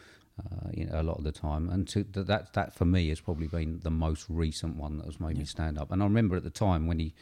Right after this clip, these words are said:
Speaker 1: when I saw Brawl in Cell Block ninety-nine, I just thought, "Shit, that is, that is completely different than I wouldn't
Speaker 2: Yeah.
Speaker 1: expect you to do."
Speaker 2: Okay.
Speaker 1: So, yeah.
Speaker 2: Cool.
Speaker 1: All right.
Speaker 2: Um, I think the one, my main one, is Matthew McConaughey.
Speaker 1: Okay.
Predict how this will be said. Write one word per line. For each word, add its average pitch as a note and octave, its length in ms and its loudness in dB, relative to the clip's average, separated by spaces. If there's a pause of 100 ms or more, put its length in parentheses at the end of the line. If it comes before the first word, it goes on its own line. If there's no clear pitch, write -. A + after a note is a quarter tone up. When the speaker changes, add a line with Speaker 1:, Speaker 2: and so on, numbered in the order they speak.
(300)
Speaker 1:
when F2+ 120 0
I F#2 40 2
saw A#2 300 8
Brawl E2+ 440 0
in D#2+ 160 4
Cell D#2 220 0
Block D#2+ 200 -4
ninety-nine, D2 480 -4
I E2 40 -4
just - 200 -12
thought, - 200 -8
"Shit, F#2 420 -4 (480)
that F#2 180 0
is, E2+ 100 0
that G2 220 0
is F2+ 160 0
completely D2 500 -4
different C#2+ 360 -4
than D2 100 -4
I - 20 -2
wouldn't D2 240 -4
Speaker 2:
Yeah. D2+ 60 -6
Speaker 1:
expect D2 320 -6
you D2 80 -6
to - 120 -14
do." D2+ 240 -6 (500)
Speaker 2:
Okay. C3+ 100 -10
Speaker 1:
So, - 160 -4
yeah. A#2 280 2 (340)
Speaker 2:
Cool. G#2+ 200 -10 (140)
Speaker 1:
All G#2 60 2
right. D#3 120 0 (760)
Speaker 2:
Um, C3 380 -6
I C3 60 -6
think C#3 260 -8
the A#2+ 60 -6
one, A2+ 380 -2 (520)
my A#2 200 0
main A2+ 440 0
one, A2 220 -6 (340)
is A#2+ 300 -6
Matthew A#2 320 -4
McConaughey. F#2 540 -4 (580)
Speaker 1:
Okay. F#2 300 0